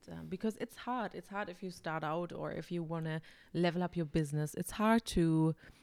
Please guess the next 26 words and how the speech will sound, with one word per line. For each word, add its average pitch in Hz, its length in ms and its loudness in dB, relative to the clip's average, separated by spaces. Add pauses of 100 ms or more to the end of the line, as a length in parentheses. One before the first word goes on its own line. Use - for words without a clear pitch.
(180)
be - 240 8
always 175 300 10
on 160 160 6
point. 156 360 8
And 160 180 0
that's, 165 300 -2 (100)
f-, - 140 -16 (320)
in 156 180 2
my 175 240 6
view, 151 440 -2 (300)
from 170 420 2 (580)
the 180 180 2
outside 214 420 8
of 160 80 0
this 170 140 4
crazy 175 440 2
coaching 202 460 4
industry, 165 500 2
that's 180 300 6
what 175 180 6
I 170 220 6
think 160 260 0
a 160 40 -2
coach 151 260 -2
should - 240 -2
do. 135 240 0